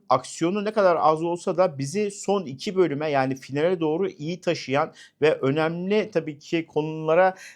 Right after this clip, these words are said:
e, parmak basan bir bölüm olduğu için, e, başarılı olduğunu düşünüyorum. Tabii ki yine eksik yanları var. E,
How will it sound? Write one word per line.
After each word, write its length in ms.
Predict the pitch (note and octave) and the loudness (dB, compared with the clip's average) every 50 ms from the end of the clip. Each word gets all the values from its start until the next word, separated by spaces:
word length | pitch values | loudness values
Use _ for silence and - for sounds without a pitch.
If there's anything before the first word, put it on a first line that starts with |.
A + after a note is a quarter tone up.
| _ _ - B2+ | _ _ 0 2
e, 240 | C3 C3 C3 C3 B2+ A#2+ A#2 | 4 4 4 4 2 -2 0
parmak 440 | - C3+ C#3+ D3+ F3+ G3 F#3+ - - | 2 2 2 4 4 0 0 0 -2
basan 300 | D3+ C#3+ - D3 D3 D3+ | -4 -2 0 0 0 -2
bir 120 | D3 C#3+ | -4 -4
bölüm 220 | D3 E3 E3+ F3 F3+ | -4 -4 -4 -4 -2
olduğu 260 | F3 F3 F3 F3 F3 | -4 -4 -2 -2 -4
için, 380 | C#3 A2+ A3+ - - A3 A3 - - - _ _ - | -4 -4 -4 -2 -4 -4 -4 -6 -14 -20 _ _ 0
e, 300 | B2+ C3 C3+ C3+ C#3+ D#3+ | 2 2 2 2 2 2
başarılı 420 | G3+ A3 G#3+ - G#3 G3 F#3+ F#3 | 2 4 4 4 4 4 4 6
olduğunu 360 | F3+ E3+ D#3+ F#3 G#3+ A3 G3 | 4 4 2 0 -2 -4 -4
düşünüyorum. 420 | F#3+ G3+ - - E3+ D#3 F3 G#3 A3 - | -6 -6 -6 -4 -2 -2 -2 -2 0 2
Tabii 200 | B3 G#3+ G#3 F3 | 2 2 2 2
ki 60 | F3+ | 2
yine 160 | F3 F3 E3+ | 2 2 2
eksik 480 | E3 A2 A2+ - - - - D#3+ - - | 2 2 2 0 0 -4 -10 -2 2 2
yanları 420 | D3+ D3+ D#3 E3 E3 E3 E3+ D#3 | 2 4 4 2 2 4 4 6
var. 260 | D#3+ E3 E3 E3 E3 - - - - _ - | 4 4 4 2 -2 -10 -20 -20 -12 _ 0
E, 220 | B2 C3 C3+ C3 | 2 4 4 4